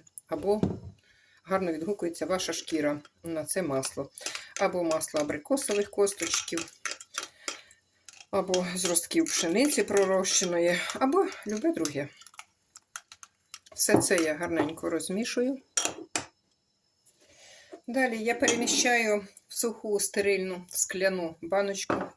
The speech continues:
ось цю нашу масочку. Вона може спокійно тиждень стояти в холодильнику. Ми її можемо використовувати, звичайно, на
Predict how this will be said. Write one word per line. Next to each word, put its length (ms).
ось 220
цю 340
нашу 420
масочку. 720
Вона 180
може 220
спокійно 680
тиждень 560
стояти 600
в 80
холодильнику. 920
Ми 180
її 180
можемо 640
використовувати, 1120
звичайно, 680
на 400